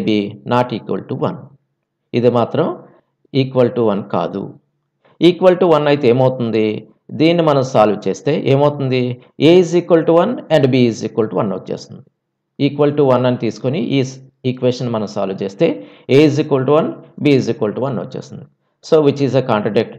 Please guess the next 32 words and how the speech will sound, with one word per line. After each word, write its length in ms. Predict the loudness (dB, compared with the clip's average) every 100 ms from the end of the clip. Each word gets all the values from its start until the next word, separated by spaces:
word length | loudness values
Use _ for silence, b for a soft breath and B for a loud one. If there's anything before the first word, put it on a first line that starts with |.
| -4
to 60 | 2
the 100 | 4 2 -4 -16 0 2
our 140 | 2 -2
hypothesis. 500 | -4 -4 -6 -8 -18 -20 -20 _ _ _ _ _ _ _ _ _ _ -4
ఇది 160 | 0 0 -2 B B
మన 100 | 2 4
హైపోథిసిస్కి 580 | 2 2 -2 -4 -4 -4
ఇచ్చిన 240 | -4 -4 -2 2
దత్తాంశానికి 720 | 0 0 -4 -4 -6 -4 -4 -2 0
విరుద్ధం. 360 | 2 2 0 -4 -8 _ _ _ _ _ _ _ b b -2
So 60 | 4
కాబట్టి 400 | 6 6 2 0 -2 -4 b b -2 6
where 280 | 8 6 2 -2 2
A 40 | 4 2 -4 -12 _ _
plus 200 | -2 -2 -2
B 160 | -2 0 0
minus 280 | -2 -4 -2 -4
A 20 | -2
B 140 | -6 -2
not 140 | -2 -2
equal 240 | -8 -8 -6
to 40 | -4 -4
one. 100 | -4 -10 _ _ b b -4
So 60 | 0
ఇది 100 | 4 4
ఎప్పుడైతే 360 | 4 0 2 2
not 140 | 2 0 -2
equal 200 | 0 0
to 40 | 0
one 80 | 0
అయిందో 240 | 0 0 -2 -2 B B
this 140 | 2